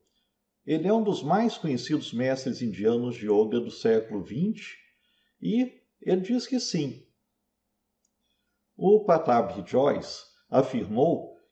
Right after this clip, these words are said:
que um dos dois tipos de Surya Namaskara que ele ensinava estava descrito no Rig Veda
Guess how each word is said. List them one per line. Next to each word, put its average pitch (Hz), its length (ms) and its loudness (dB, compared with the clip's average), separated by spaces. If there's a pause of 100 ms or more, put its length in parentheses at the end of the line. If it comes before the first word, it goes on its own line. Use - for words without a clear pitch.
que 147 200 4
um 180 320 2
dos 165 240 -2
dois 214 360 8
tipos 117 360 -2
de 110 140 -4
Surya 147 380 0
Namaskara 110 760 0
que - 140 -6
ele 101 180 -2
ensinava 98 800 -4 (300)
estava 160 480 0
descrito 170 680 -2
no 175 160 0
Rig 170 200 -4
Veda 143 560 0